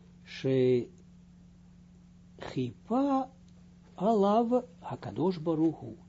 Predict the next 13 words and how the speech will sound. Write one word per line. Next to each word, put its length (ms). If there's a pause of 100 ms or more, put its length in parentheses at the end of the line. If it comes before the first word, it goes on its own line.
Negen. 440 (1400)
Oh, 140 (680)
goed 300
opletten 380
wat 180
die 120
ons, 160
hoe 220
die 160
ons 240
dat 160
vertelt, 520 (600)
dat 360